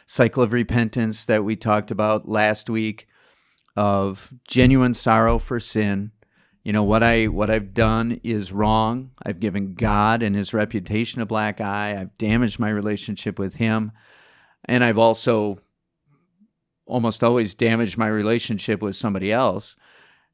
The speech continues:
But yet, I know I'm forgiven, and now change, that I go in a new direction. So if the Christian is working hard at those things, your life will be noticeably different. But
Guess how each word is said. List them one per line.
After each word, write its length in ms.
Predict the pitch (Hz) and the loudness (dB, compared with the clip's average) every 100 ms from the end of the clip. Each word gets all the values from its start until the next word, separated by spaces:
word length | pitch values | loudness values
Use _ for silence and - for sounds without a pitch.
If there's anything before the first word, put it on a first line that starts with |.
| _ _ _ _ _ - | _ _ _ _ _ -8
But 220 | 117 113 | -2 0
yet, 400 | 107 110 107 - _ _ _ - | 2 2 0 -4 _ _ _ -6
I 120 | 101 | -2
know 180 | 107 107 | 0 0
I'm 140 | 123 | 0
forgiven, 560 | - 131 117 92 98 101 _ _ _ _ _ _ _ _ - | -2 -2 0 -2 -4 -8 _ _ _ _ _ _ _ _ -12
and 220 | 95 92 | -6 -2
now 460 | 95 98 98 104 - _ _ - | -2 -2 -2 -6 -12 _ _ -8
change, 560 | - 98 90 - - _ _ - | -2 -2 -4 -12 -20 _ _ -10
that 140 | 110 | -8
I 60 | 98 | -6
go 240 | 101 98 | -4 -4
in 60 | 98 | -4
a 60 | |
new 140 | 92 90 | -6 -6
direction. 600 | 95 95 90 - 92 - _ _ _ _ | -6 -6 -8 -12 -16 -18 _ _ _ _
So 220 | - 98 | -6 -2
if 360 | 98 - - _ - | -4 -6 -20 _ -18
the 180 | - 107 | -10 -8
Christian 460 | - 123 - 123 | -2 -2 -2 -6
is 120 | 110 | -6
working 360 | - 107 - 110 | -4 -4 -4 -4
hard 280 | 101 120 131 | -2 -2 -2
at 140 | 117 | -4
those 280 | 101 95 - | -6 -6 -8
things, 420 | 98 90 104 - | -8 -6 -8 -8
your 100 | 127 | -6
life 300 | 113 113 120 | -4 -6 -6
will 180 | 101 113 | -6 -6
be 300 | 117 107 120 | -6 -6 -6
noticeably 800 | 120 98 98 104 - 107 117 127 | -6 -6 -6 -8 -10 -12 -12 -14
different. 600 | 127 120 156 - - - _ _ _ _ | -10 -10 -8 -10 -12 -16 _ _ _ _
But 520 | 190 190 113 123 - | 8 8 6 0 -4